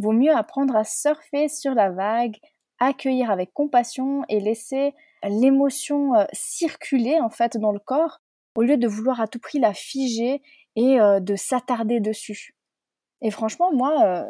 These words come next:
ça m'arrive aussi hyper souvent que tout d'un coup, je ressens, euh, un coup de mou, je me sens pas bien, sans vraiment pouvoir l'expliquer, juste, ben, je sens que je suis pas au top de ma forme, et c'est hyper désagréable, hein, je dis pas le contraire, mais en général, ça dure jamais trop longtemps parce que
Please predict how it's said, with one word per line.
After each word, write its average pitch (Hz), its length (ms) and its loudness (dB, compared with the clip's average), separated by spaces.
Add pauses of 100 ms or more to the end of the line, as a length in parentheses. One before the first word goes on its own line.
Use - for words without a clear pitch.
(140)
ça - 200 -6
m'arrive 196 300 -8
aussi 202 360 -10
hyper 294 320 -2
souvent 285 340 -4
que 226 120 -12
tout - 140 -8
d'un 269 140 0
coup, 330 160 -8
je 269 100 -4
ressens, 214 380 -10
euh, 196 60 -8
un 180 340 -14
coup - 160 -6
de 285 100 -2
mou, 311 200 0
je 247 100 -8
me 190 60 -8
sens 175 260 -12
pas 277 160 0
bien, 240 340 -4 (500)
sans - 220 -8
vraiment 311 320 2
pouvoir 254 380 -4
l'expliquer, 220 600 -4 (180)
juste, 233 600 -6
ben, 214 260 2
je 202 120 -6
sens 392 200 -12
que - 80 -20
je - 60 -10
suis - 180 -14
pas 320 280 2
au 202 180 -2
top - 260 2
de 254 80 -2
ma 196 160 0
forme, 302 380 -2 (220)
et 220 80 4
c'est 214 180 0
hyper 247 300 2
désagréable, 214 680 0
hein, 277 120 0
je 196 80 -4
dis 190 180 -10 (100)
pas 254 120 4
le 226 100 2
contraire, 285 560 -4 (380)
mais 208 120 0
en 220 60 2
général, 302 460 0
ça 254 120 -4
dure 294 200 -6
jamais 311 260 -2
trop - 260 0
longtemps 294 480 -2
parce - 240 -4
que 202 300 -2